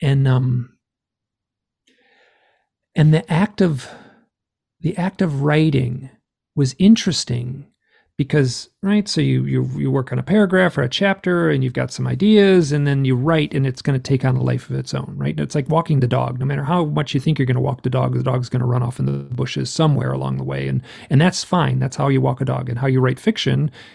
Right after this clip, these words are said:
as much as you wanna, like, make a little outline, it's gonna, it's gonna go wherever it wants to go. And, and I, and I, and I learned not to rein that in. And I, you know, like, I had a pretty tight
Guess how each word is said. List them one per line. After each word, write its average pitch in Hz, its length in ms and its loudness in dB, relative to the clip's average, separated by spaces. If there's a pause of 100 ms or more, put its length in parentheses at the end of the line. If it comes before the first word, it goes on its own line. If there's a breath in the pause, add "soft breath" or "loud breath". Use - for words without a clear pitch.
(540 loud breath)
as 135 120 -2
much 202 180 4
as 139 120 2
you 131 80 4
wanna, 143 560 2 (300)
like, 135 260 -6
make 135 180 -2
a 143 40 0
little 131 200 2
outline, 127 400 -2
it's - 180 -6
gonna, 123 640 4
it's - 160 -10
gonna 127 160 0
go 123 140 0
wherever 123 320 -2
it 131 80 -12
wants 127 220 -8
to 127 80 -12
go. - 260 -12 (840)
And, 131 280 4
and 131 160 2
I, 131 80 4 (180)
and 131 160 0
I, 127 200 -2 (560)
and 123 100 -2
I 123 60 0
learned 127 280 2
not 127 180 0
to 135 100 -2
rein 120 260 0
that 113 180 -2
in. 226 440 2 (840)
And 277 120 2
I, 285 80 2
you 277 240 -2
know, 170 140 4
like, 202 200 2
I 226 80 4
had 175 220 2
a 123 80 2
pretty 123 400 -4 (140)
tight - 360 -6